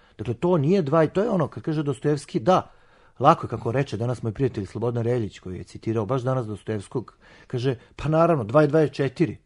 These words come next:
kaže Dostojevski, "i lako je kada je dva i dva četiri. Ali što da radimo kada dva i dva nije četiri?" To je pitanje koje postavlja ruski um. To je pitanje koje postavlja srpski um. To je pitanje pred kojim će se izgubiti možda prosečan Englez ili Amerikanac.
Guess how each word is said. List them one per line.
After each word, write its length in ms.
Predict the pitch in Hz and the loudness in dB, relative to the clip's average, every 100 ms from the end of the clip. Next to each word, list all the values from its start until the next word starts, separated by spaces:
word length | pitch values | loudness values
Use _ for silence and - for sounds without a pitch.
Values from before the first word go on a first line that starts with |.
| _ | _
kaže 200 | - 104 | -10 -8
Dostojevski, 600 | 107 104 110 110 - - - | -6 -6 -6 -6 -8 -16 -6
"i 80 | 127 | 2
lako 360 | 147 185 - | 4 4 -2
je 140 | - - | -16 -14
kada 180 | 113 104 | -10 -8
je 40 | |
dva 180 | 101 110 | -6 -6
i 40 | |
dva 140 | 98 104 | -6 -8
četiri. 440 | - 98 - 120 - _ - - - | -8 -12 -10 -16 -18 _ -20 -20 -20
Ali 80 | - | -20
što 160 | - | -10
da 100 | 180 | -6
radimo 300 | 269 202 180 | 0 2 2
kada 240 | - 127 123 | 2 -2 0
dva 200 | 117 135 | 2 0
i 60 | |
dva 200 | 107 123 | 0 -2
nije 300 | 110 98 139 120 | -2 -4 -6 -6
četiri?" 520 | - 95 - 104 101 _ _ _ _ _ _ _ - _ _ | -10 -14 -14 -20 -20 _ _ _ _ _ _ _ -20 _ _
To 80 | 165 | -8
je 80 | 151 | -2
pitanje 320 | 160 180 156 | -2 0 0
koje 140 | 139 | 0
postavlja 400 | 127 120 143 127 | -4 -4 -2 -2
ruski 380 | 117 131 - 92 | -2 -4 -8 -12
um. 180 | 90 90 - _ _ _ _ _ | -12 -14 -20 _ _ _ _ _
To 100 | 127 | -10
je 40 | |
pitanje 240 | 135 147 143 | -6 -2 -2
koje 140 | 123 | -4
postavlja 300 | 127 139 131 | -6 -4 -4
srpski 440 | - 139 - - | -4 -8 -8 -14
um. 160 | 110 98 - _ _ _ _ _ _ _ _ - | -14 -14 -18 _ _ _ _ _ _ _ _ 0
To 220 | 151 175 | 6 6
je 100 | - | 4
pitanje 280 | - 170 156 | 0 0 -2
pred 120 | - | -2
kojim 160 | 151 143 | -2 -4
će 100 | 117 | -8
se 120 | 113 | -12
izgubiti 420 | 110 123 180 - | -8 -4 -4 -4
možda 260 | 113 107 113 | -4 -4 -6
prosečan 480 | 110 131 120 110 | -6 -8 -8 -6
Englez 300 | 120 131 135 | -2 0 2
ili 140 | 139 151 | 4 6
Amerikanac. 800 | 139 127 - 117 101 92 - | 4 0 -4 -4 -6 -8 -20